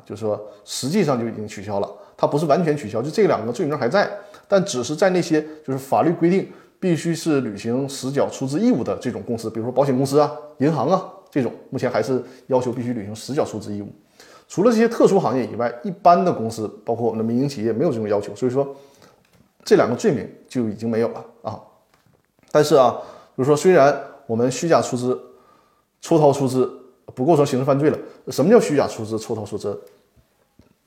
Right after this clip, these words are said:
刚才我提到的，比如说我一个价值两千块钱的破车，我这个，这个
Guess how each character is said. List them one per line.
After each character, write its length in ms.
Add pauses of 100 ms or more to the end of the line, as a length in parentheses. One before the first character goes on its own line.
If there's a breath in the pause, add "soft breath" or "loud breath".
刚 120
才 80
我 80
提 140
到 160
的， 60
比 100
如 60
说 220
我 140
一 380
个 380 (400 soft breath)
价 160
值 80
两 160
千 120
块 120
钱 120
的 60
破 160
车， 240 (640 soft breath)
我 520 (320)
这 160
个， 140
这 100
个 400